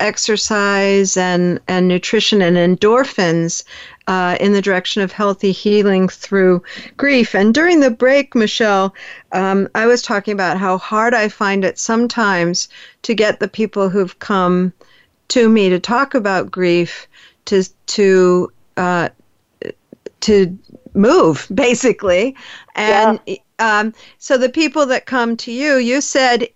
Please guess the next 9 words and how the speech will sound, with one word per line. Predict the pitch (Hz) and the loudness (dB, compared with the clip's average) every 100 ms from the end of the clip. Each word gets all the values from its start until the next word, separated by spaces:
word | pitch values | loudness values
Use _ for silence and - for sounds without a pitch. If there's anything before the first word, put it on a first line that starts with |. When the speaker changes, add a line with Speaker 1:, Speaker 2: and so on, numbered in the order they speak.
| - | -4
Speaker 1:
even, | 269 277 269 254 - | -2 0 2 0 -2
e-, | - 294 - | -2 0 0
I | 226 | 0
mean, | 233 233 | 2 2
they've | 247 277 | 2 2
actively | 240 247 262 294 269 269 | 0 -2 -4 -6 -4 -4
co-, | - 269 233 - _ _ _ _ - | -4 -2 -2 -2 _ _ _ _ -4
pursued | 254 - 285 269 | -4 -2 -2 0
you, | 262 269 165 143 240 | 2 4 4 4 0